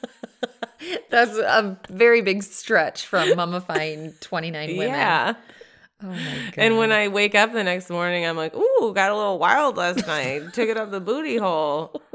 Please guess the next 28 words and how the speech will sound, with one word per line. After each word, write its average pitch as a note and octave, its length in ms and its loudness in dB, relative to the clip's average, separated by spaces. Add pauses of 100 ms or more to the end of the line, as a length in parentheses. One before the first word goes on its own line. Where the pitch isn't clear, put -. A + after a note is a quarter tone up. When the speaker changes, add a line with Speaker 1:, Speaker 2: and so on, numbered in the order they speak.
(140)
Speaker 1:
What - 320 -12 (180)
is, - 240 -6 (560)
I D4+ 220 4 (100)
swear B3 260 2
to A3+ 80 4
God, F3+ 320 4
you G3 140 -2
have G3+ 120 -2
said G3+ 160 2
on F3 80 0
this F3+ 160 -6
podcast E3+ 580 -2
you F#3+ 100 -2
don't E3+ 220 0
like D#3+ 220 0
it D#3+ 60 -2
up D#3 140 -2
the D#3+ 60 -6
butt. C#3+ 320 -4
Now F3 160 -4
you're A#3+ 160 -2
talking G#3+ 340 2
about F3+ 320 2
an D#3 140 -6 (100)
oops G#3+ 380 -2
up A#3+ 180 -2
the C4+ 100 -4
butt. B3 200 0